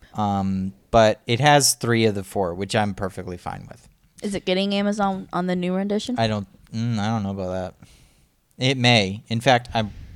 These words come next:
Speaker 1: thinking it probably will now that there's gonna be an app store.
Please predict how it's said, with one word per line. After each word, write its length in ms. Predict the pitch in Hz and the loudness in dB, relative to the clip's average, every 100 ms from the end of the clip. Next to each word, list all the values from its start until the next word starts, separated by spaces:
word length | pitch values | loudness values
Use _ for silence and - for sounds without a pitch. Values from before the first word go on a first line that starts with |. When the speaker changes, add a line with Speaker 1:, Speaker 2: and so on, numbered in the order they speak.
| - - | -20 -4
Speaker 1:
thinking 380 | 151 156 160 | -2 0 0
it 100 | 127 | 0
probably 540 | - 117 123 120 110 104 | 0 4 4 2 -2 -2
will 400 | 98 110 127 143 | 0 2 2 0
now 220 | 104 101 | 0 -2
that 120 | 98 | -2
there's 200 | 104 101 | -4 -4
gonna 120 | 107 98 | -4 -4
be 100 | 98 | -4
an 80 | |
app 200 | 90 98 - | -4 -6 -6
store. 400 | - 135 156 | -2 0 -2